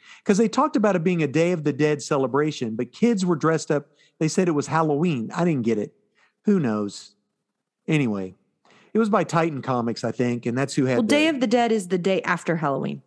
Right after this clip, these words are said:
Speaker 1: Oh, is it? Oh, okay. Well, then there you go.
Speaker 2: 'Cause, uh, Oc-
Speaker 1: Gotcha.
Speaker 2: Halloween's October thirty-first and Day of the Dead
Speaker 1: Ah.
Speaker 2: is November first through the second.
Speaker 1: Gotcha. Well, then that totally makes sense.
Speaker 2: So
Speaker 1: Yeah.
Speaker 2: I was gonna say, 'cause they're right
Speaker 1: That
Speaker 2: next to
Speaker 1: was
Speaker 2: each other.
Speaker 1: cool.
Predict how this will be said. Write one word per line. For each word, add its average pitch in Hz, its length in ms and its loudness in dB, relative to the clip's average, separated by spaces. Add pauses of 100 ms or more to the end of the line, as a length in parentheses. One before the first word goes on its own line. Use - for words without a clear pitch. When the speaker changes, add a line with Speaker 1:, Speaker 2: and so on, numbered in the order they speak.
(1900)
Speaker 1:
Oh, 123 140 0
is 117 140 0
it? 139 160 -2 (840)
Oh, 185 240 2
okay. 185 220 0
Well, 180 120 2
then 185 160 2
there 185 140 2
you 196 80 0
go. 208 340 0
Speaker 2:
'Cause, 208 160 0
uh, - 60 -6
Oc- 214 200 0
Speaker 1:
Gotcha. 165 340 -2
Speaker 2:
Halloween's 214 380 2
October 185 400 0
thirty-first 165 880 -2
and 160 160 -2
Day 160 140 0
of 156 100 -4
the 160 60 -2
Dead 165 180 2
Speaker 1:
Ah. 220 220 2
Speaker 2:
is 190 60 2
November 160 300 0
first 151 380 -4
through 151 100 -4
the 143 80 -6
second. 147 440 -8 (540)
Speaker 1:
Gotcha. 131 400 -2
Well, 151 100 2
then 151 120 2
that 135 140 0
totally 120 240 0
makes 135 180 -2
sense. - 400 -2
Speaker 2:
So 160 220 0
Speaker 1:
Yeah. 185 140 0
Speaker 2:
I - 40 -4
was 170 120 -4
gonna 175 120 0
say, 165 140 0
'cause 165 140 -4
they're 175 120 0
right 208 160 0
Speaker 1:
That 143 80 2
Speaker 2:
next 139 100 4
to 151 60 4
Speaker 1:
was 151 140 2
Speaker 2:
each - 40 -8
other. 131 140 0
Speaker 1:
cool. 101 220 -2